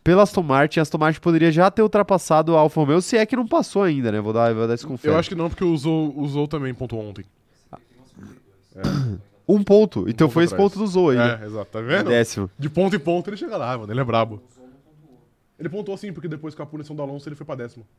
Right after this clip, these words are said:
Speaker 1: Ih,
Speaker 2: Deixa eu ver o
Speaker 1: olha lá.
Speaker 2: top dez aqui, peraí que o top dez tá
Speaker 1: Briga no
Speaker 2: fácil aqui.
Speaker 1: cronômetro zerado. Ó,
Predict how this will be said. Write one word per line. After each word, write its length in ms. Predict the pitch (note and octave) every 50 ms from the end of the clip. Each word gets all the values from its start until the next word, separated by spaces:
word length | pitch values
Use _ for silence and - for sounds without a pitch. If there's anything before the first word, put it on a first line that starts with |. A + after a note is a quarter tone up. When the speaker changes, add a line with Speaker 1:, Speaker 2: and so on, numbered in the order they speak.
| _ _ _ _ B2+ _ B2+ B2+ A#2+ B2 B2 _ D3 D3 D3 D#3+ E3+ D#3+ C3+ _ _ G#2+ G#2+ G#2 _ _ _ _ _ _ _ _ _ _ _ _ _ _ _ _ _ _
Speaker 1:
Ih, 380 | C3 D3+ F#3 G#3 A3 A3 A3 G#3+
Speaker 2:
Deixa 0 |
eu 40 | G#3
ver 60 | G3
o 40 | E3+
Speaker 1:
olha 80 | D3 C3
lá. 80 | A#2+ G#2+
Speaker 2:
top 80 | G2 G#2+
dez 100 | A2 G#2+
aqui, 180 | G#2+ G2+ G#2
peraí 220 | - - G#2+ G#2+ G#2
que 60 | A2+
o 40 | A2
top 180 | - G#2 A2+
dez 100 | G#2+ A2 B2
tá 40 | C#3
Speaker 1:
Briga 180 | F3+ F#3 G3
no 60 | G3+
Speaker 2:
fácil 40 | F#3+
aqui. 80 | F#3 -
Speaker 1:
cronômetro 320 | F3 E3+ E3 E3+ D#3 -
zerado. 440 | D#3+ C#3+ A2+ G#2 G2+ G2 F#2 F2+ G2+ - - _ _ _ _ _ _ _ _ _ _ _ _ _ _ _
Ó, 320 | - A2+ A2 G#2+ E2+ G2